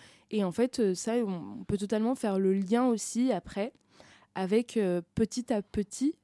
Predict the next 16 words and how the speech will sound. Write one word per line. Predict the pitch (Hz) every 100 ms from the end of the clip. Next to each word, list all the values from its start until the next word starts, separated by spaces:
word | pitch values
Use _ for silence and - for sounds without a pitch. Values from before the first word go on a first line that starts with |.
| _ _ _ _ _ _
je | - 196
sais | 214 233
pas | 302
si | - 247
je |
dirais | 202 196 196
disparition, | 185 202 - 240 220 233 - - 240 - -
mais |
j'ai | - 208
pas | 226
d'autres | 208 214
synonymes | - - 220 208 214 208
un | 185
peu | 190 190
plus, | - 196 190
euh, | 170